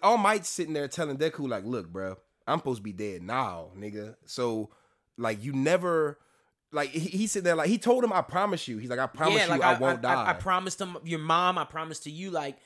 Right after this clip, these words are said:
Speaker 2: I've changed the way I view. Before, I just accepted my death.
Speaker 1: Mm-hmm.
Speaker 2: Now I don't wanna die. I wanna live.
Speaker 1: And it's like, I get, I get we're changing fate here,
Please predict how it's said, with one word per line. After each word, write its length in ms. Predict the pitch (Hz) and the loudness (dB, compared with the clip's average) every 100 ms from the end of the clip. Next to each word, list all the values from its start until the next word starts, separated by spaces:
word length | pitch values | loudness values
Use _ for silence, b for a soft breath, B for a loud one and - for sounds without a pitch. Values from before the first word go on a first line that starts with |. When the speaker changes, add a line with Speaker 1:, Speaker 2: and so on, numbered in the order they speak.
| b b - | b b 0
Speaker 2:
I've 340 | 170 190 180 - | 6 6 6 -2
changed 480 | - 190 190 175 | 0 2 2 -2
the 80 | 156 | 0
way 160 | 170 170 | 2 4
I 120 | 156 | 2
view. 280 | 135 175 202 | 0 -2 -2
Before, 380 | 143 - 185 180 | -4 -2 6 6
I 80 | 160 | 6
just 180 | 156 | 0
accepted 400 | 165 - 165 - | -8 -2 -4 -4
my 180 | 147 135 | -4 -4
death. 440 | 127 185 180 156 - | -2 0 0 -2 -8
Speaker 1:
Mm-hmm. 260 | 127 104 156 | -10 -8 2
Speaker 2:
Now 260 | 180 185 | 6 6
I 100 | 175 160 | 4 2
don't 260 | 170 156 | -2 -4
wanna 340 | 147 160 160 147 | -2 -2 0 -2
die. 300 | 139 139 131 | -2 -2 -2
I 60 | |
wanna 320 | 143 151 143 | -2 -2 -2
live. 340 | 131 135 135 120 | -2 0 -2 -2
Speaker 1:
And 80 | 175 | -6
it's 100 | 180 | -2
like, 120 | 185 | 0
I 80 | 165 | 0
get, 460 | 165 139 294 - - | 0 0 2 2 4
I 120 | 196 | 2
get 260 | 143 220 277 | 2 -2 0
we're 160 | 226 | 0
changing 400 | 196 208 185 143 127 | 2 2 2 0 -2
fate 280 | 226 262 | 0 0
here, 400 | 160 127 98 85 | 0 -4 -4 -8